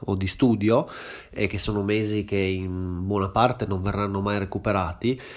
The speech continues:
C'è quindi un rischio di portarsi anche questa perdita formativa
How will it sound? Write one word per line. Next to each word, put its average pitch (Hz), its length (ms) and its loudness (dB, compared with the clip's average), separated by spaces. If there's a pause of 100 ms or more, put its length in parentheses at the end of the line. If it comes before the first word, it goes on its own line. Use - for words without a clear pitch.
(240)
C'è 117 160 2
quindi 120 240 2
un 110 140 0
rischio 147 320 4
di 104 100 0
portarsi 120 560 2
anche 110 240 0
questa 104 280 -2
perdita 131 600 4
formativa 98 1040 0